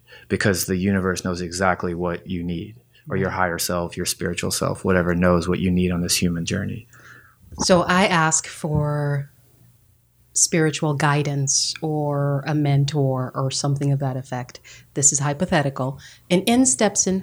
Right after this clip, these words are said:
Speaker 2: Weston Hudson. What does Weston do? How would he approach working with me?
Speaker 1: So it's usually,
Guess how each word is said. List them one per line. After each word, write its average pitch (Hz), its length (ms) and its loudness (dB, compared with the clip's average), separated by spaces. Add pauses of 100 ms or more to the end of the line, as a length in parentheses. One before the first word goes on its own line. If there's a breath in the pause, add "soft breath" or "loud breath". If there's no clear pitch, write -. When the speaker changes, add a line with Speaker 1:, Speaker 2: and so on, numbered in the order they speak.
(160)
Speaker 2:
Weston 143 520 0 (760)
Hudson. - 360 2 (1400 soft breath)
What 202 300 2
does 160 220 2
Weston 139 560 0
do? 123 380 -10
How 180 300 2
would 175 120 2
he 160 300 0
approach 143 760 -2 (120)
working 147 500 -2
with 147 260 -4
me? 123 320 -4 (720 loud breath)
Speaker 1:
So 123 320 4
it's - 340 -2
usually, 123 680 2